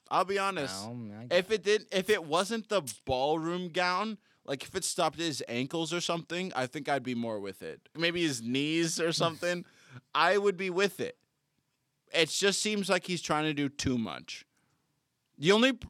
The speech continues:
Speaker 2: He
Speaker 1: the
Speaker 2: was
Speaker 1: only person who
Speaker 2: I
Speaker 1: can
Speaker 2: don't
Speaker 1: get
Speaker 2: think
Speaker 1: away
Speaker 2: they're
Speaker 1: too much is Young Thug. That's it.
Speaker 2: They are, they're being styled by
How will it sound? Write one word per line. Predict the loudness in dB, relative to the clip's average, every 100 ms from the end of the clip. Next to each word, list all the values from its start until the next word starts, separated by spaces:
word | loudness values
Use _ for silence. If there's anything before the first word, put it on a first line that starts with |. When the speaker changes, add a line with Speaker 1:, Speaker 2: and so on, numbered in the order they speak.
| -10
Speaker 2:
He | -4
Speaker 1:
the | 4
Speaker 2:
was | 6
Speaker 1:
only | 6 4
person | 6 6 6 6
who | 6
Speaker 2:
I |
Speaker 1:
can | 6
Speaker 2:
don't | 6
Speaker 1:
get | 8
Speaker 2:
think |
Speaker 1:
away | 8 8
Speaker 2:
they're | 6
Speaker 1:
too | 4
much | 4
is | 2 2
Young | 2
Thug. | 0 -6 -8 -12 _ _
That's | 4 4
it. | 0 -4 _ _ _ _
Speaker 2:
They | 0 4
are, | 2 0
they're | 2 2
being | 4 2
styled | 2 2 4 4 4 2 2
by | 2 4 2